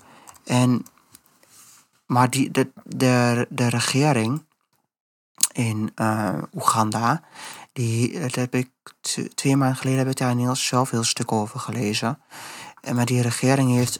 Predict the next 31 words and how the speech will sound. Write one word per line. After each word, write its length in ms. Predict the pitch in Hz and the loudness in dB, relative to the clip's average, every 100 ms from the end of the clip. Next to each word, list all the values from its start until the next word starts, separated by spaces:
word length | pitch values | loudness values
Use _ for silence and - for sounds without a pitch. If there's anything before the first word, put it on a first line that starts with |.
| - | -8
een 120 | 123 | -2
groot 340 | - 135 135 - | 2 4 4 2
gedeelte 640 | - 120 113 113 120 160 - - - - | -2 2 2 2 -2 -4 -8 -20 -20 -20
van 420 | - 113 113 113 - | -6 -2 0 -2 -4
die 240 | - 120 | -6 -6
groep, 260 | - - 117 _ | -4 -4 -6 _
eh, 400 | - 117 113 110 107 | -4 0 0 0 0
waar 140 | 107 | 0
die 140 | 117 117 | 0 -2
groep 340 | - 131 127 | 0 0 2
dan 140 | 120 | 0
in 100 | 113 117 | 0 0
principe, 580 | - 127 123 113 110 - - - - - | -2 -2 0 0 0 -4 -16 -20 -20 -8
ehm, 560 | 117 113 110 110 110 - - _ - | -2 0 0 -2 -4 -8 -10 _ -10
eh, 360 | 117 113 113 117 - | -6 -4 -2 -4 -2
een 100 | 113 | -4
soort, 360 | 117 110 - - | -2 -4 -6 -12
ja, 120 | - - - - - - | -14 -14 -16 -16 -18 -20
ik 60 | - | 0
noem 160 | 127 123 | 4 4
het 80 | |
dan 140 | 117 113 | 4 2
een 80 | 110 | 2
kalifaat. 680 | 110 104 - 101 107 117 - | 0 0 0 0 2 0 -6
Maar 100 | - _ - | -18 _ -12
het 100 | - | -6
is 100 | 113 | -4
dan 100 | 104 | -4
geen 140 | 113 | -4
kalifaat, 560 | - 104 107 - 107 117 | -2 -2 -2 -4 -4 0
maar 260 | 117 113 | 0 0